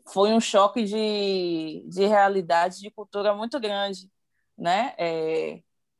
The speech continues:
são meninos que, no ini-, quando a gente foi, eles estavam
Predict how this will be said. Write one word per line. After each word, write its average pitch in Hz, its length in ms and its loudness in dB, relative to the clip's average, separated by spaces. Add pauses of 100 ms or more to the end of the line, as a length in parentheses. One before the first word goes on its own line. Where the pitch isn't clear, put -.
(160)
são 208 240 2
meninos 214 600 -2
que, 190 960 -2
no 208 100 2
ini-, 190 400 0
quando 208 220 2
a 208 40 0
gente 202 240 -4 (120)
foi, 180 200 0
eles 185 200 -2
estavam 185 800 -2